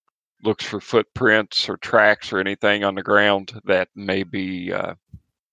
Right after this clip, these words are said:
indicative of it, and, uh, you know,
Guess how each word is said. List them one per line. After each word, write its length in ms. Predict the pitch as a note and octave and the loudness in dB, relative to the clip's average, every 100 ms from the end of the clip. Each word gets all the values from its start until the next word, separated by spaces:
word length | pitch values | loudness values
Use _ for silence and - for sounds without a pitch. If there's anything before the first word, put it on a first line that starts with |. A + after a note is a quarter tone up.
| _ _ _ | _ _ _
indicative 640 | - A2 A2+ G#2+ A#2+ G#2+ A2+ | -12 -4 -2 0 0 2 4
of 220 | A2+ A#2 | 2 4
it, 560 | C3 _ - - - _ _ - | 0 _ -16 -14 -16 _ _ -6
and, 560 | A#2+ B2 B2+ C3 C3 B2 | -2 0 2 0 -4 2
uh, 300 | C3+ C3+ C3+ _ _ _ _ _ _ _ _ - | 4 4 2 _ _ _ _ _ _ _ _ -12
you 160 | A#2 | -6
know, 140 | C3+ | -6